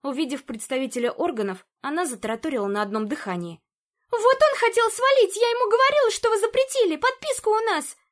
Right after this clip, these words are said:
А он вещички хвать свои и бежать собрался, ну точно убийца! Вот я в полицию позвонила, а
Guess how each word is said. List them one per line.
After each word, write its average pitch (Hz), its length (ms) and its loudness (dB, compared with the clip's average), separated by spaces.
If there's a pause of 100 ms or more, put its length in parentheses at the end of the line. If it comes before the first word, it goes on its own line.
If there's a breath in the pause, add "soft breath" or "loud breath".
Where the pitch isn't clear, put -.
(220)
А 480 60 4
он 466 240 6
вещички 494 420 2
хвать 523 280 0
свои 427 260 2
и 440 40 -2
бежать 508 340 2
собрался, 359 680 0
ну 539 80 -2 (120)
точно 440 400 4
убийца! 370 540 0 (220)
Вот 480 200 2
я 494 100 2
в 466 80 -12
полицию 480 420 4
позвонила, 427 680 0
а - 60 0